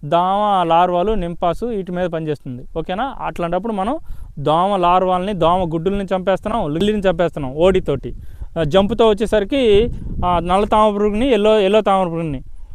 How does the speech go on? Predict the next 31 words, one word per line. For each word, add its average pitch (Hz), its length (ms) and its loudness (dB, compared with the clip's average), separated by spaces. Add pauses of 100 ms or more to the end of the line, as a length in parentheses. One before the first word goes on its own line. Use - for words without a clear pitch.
(120)
ఓ, 190 80 -2
so 285 280 2 (100)
మూడింటి 233 340 2
మీద 233 100 2
పనిచేసిద్ది 185 380 -2
అనమాట 151 220 -4
ఈ 185 100 -2
కాంబినేషన్. 156 560 -2 (440)
దీంతోపాటు 226 760 4
మీరు 208 200 0
ఏదన్నా 208 320 2
వేసుకుంటే, 208 760 0 (380)
ఆ, 175 420 0
ఇది 185 380 -2 (100)
హార్మోన్ 247 320 4
ఒకటి 190 180 0
వేసుకోండి. 165 360 -2
ఎందుకంటే 220 720 2
గ్రాషియా 220 840 4
ఇసాబియన్కి 214 580 0
ఇంత 202 280 -2
పొడుగు 208 460 2
కొమ్మ 202 280 0
సాగిద్ది. 165 460 0 (340)
కొమ్మ 214 280 2
సాగిన 226 420 4
కొమ్మని 214 400 0
మనం 202 280 -2
క్రాప్ 214 300 2
సెట్ 190 260 -2
చేసుకోవాలి. 139 460 -2